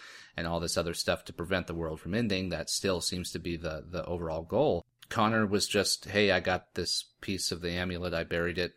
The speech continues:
and then, okay, we can find it now." It didn't have the same sort of dramatic turn that all the other games did. I think they should have made this game just Desmond. If, if they really want to have Desmond be that important, they should have had him just forget the whole Animus crap,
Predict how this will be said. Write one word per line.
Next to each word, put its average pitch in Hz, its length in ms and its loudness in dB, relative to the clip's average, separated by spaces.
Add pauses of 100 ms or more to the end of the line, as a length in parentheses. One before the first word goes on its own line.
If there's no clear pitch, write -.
and 85 240 -4
then, 85 320 -2
okay, 87 240 -4
we 80 140 -6
can 87 140 -6
find 95 260 0
it - 100 -8
now." 78 160 -2
It 90 140 -2
didn't 107 200 4
have 98 360 2
the 87 80 -8
same 90 320 -2
sort 90 240 -2
of 82 140 -6 (420)
dramatic 87 540 2
turn 92 480 4
that 85 220 0
all 90 120 2
the 90 160 -2
other 113 140 2
games 87 300 -4
did. 85 360 0
I 98 120 4
think 127 240 2
they 101 100 6
should 110 180 2
have 87 100 0
made 110 260 0
this 82 200 -2
game 117 360 2
just - 480 2
Desmond. 98 640 2
If, - 300 -2
if 98 140 -2
they 90 100 2
really 92 240 2
want 95 180 0
to 92 60 -2
have 95 160 0
Desmond 90 340 0
be 87 120 -2
that 92 180 2
important, 101 500 0 (420)
they 87 100 -2
should 120 180 4
have 104 100 0
had - 280 2
him 87 300 -2 (320)
just 95 540 2
forget 110 440 -2
the 113 80 2
whole 120 180 4
Animus 107 380 2
crap, 90 360 0